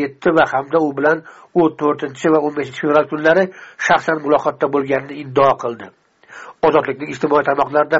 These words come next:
paydo bo'lgan xabar va Toshkentdagi manbalarning iddaolari yuzasidan rasmiy ma'lumot olishga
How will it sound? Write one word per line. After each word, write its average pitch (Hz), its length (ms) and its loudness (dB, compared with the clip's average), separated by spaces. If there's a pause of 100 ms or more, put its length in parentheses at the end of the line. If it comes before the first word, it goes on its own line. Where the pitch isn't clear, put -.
paydo 147 280 2
bo'lgan 151 300 0
xabar 160 340 4
va 170 80 6 (460)
Toshkentdagi 147 800 0 (240)
manbalarning 143 600 0
iddaolari 135 360 2
yuzasidan 143 460 -2
rasmiy 139 320 -2
ma'lumot 135 320 0
olishga 127 320 0